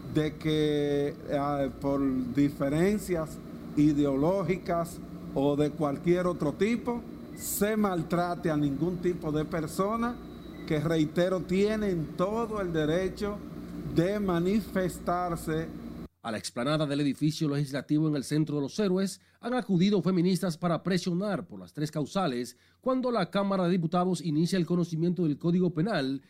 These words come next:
Speaker 2: que ha estado secuestrado por años en la controversia que genera el aborto. Nelson Mateo, R N N.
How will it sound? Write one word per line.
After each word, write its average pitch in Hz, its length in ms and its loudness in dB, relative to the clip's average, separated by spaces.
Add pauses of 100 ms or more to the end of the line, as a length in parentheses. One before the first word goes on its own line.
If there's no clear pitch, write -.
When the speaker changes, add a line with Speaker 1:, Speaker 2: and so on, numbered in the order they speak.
(160)
Speaker 2:
que - 80 -10
ha 90 80 -4
estado 170 360 -2
secuestrado 175 640 0
por 160 160 0
años 170 400 2
en 175 160 2
la 160 100 0
controversia 180 720 0
que 202 120 0
genera 220 300 0
el 95 80 -6
aborto. 143 540 -4 (1400)
Nelson 185 300 0
Mateo, 196 540 0
R 165 500 0
N 170 220 2
N. 92 340 -12